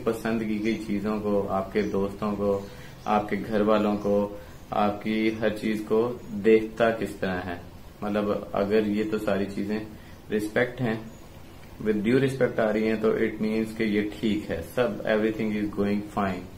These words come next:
और अगर if it is not coming with due respect,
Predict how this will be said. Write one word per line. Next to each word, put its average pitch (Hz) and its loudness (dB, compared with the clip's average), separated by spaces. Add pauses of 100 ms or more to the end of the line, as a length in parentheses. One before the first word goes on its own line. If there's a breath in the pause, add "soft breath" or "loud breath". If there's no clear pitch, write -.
(220)
और 110 2
अगर 117 4
if 123 -2
it 120 0
is 113 -2
not 120 2
coming 110 0
with 98 -4
due 110 2
respect, 107 0